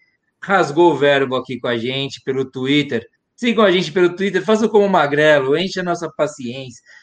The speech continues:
Fique falando que a gente só fala besteira lá.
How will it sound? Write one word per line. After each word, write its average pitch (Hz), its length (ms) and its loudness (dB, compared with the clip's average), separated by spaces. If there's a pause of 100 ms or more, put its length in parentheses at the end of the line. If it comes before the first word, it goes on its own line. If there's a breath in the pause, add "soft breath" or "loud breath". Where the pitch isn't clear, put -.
(140 soft breath)
Fique 196 240 -4
falando 160 500 2
que 151 80 -2
a 151 40 2
gente 151 100 -2
só 147 140 2
fala 147 200 4
besteira 135 720 2
lá. 139 220 0